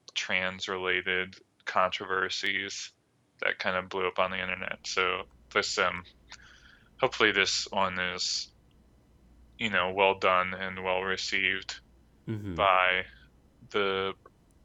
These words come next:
Speaker 1: everyone playing games, and like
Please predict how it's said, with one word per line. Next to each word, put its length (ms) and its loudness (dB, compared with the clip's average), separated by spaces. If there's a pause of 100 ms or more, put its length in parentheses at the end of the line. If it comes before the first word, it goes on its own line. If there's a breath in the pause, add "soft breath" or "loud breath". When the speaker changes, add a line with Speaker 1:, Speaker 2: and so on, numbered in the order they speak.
(460)
Speaker 1:
everyone 380 0
playing 280 2
games, 720 2
and 640 -2 (480)
like 240 -2